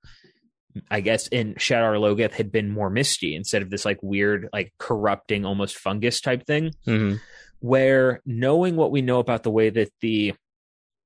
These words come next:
Speaker 1: the male people cast, it almost is like a,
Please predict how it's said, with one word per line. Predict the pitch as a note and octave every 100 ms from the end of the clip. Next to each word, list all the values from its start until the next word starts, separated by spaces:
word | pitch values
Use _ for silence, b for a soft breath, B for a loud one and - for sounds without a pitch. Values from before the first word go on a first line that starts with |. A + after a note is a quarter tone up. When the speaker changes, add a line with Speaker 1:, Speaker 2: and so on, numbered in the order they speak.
| _ _ _ _ _
Speaker 1:
the | A#2+ A2+
male | G#2+ A#2+ G#2+ G#2+ A2+ A2 G#2+ G2+ - _ _ _ _ -
people | A#2 G#2 G2
cast, | - A2 G2 - - - - _ _ _
it | - B2
almost | A#2 B2 C3+ A#2+ -
is | A2 G#2
like | A2 G#2+
a, | - G#2+ G2 G2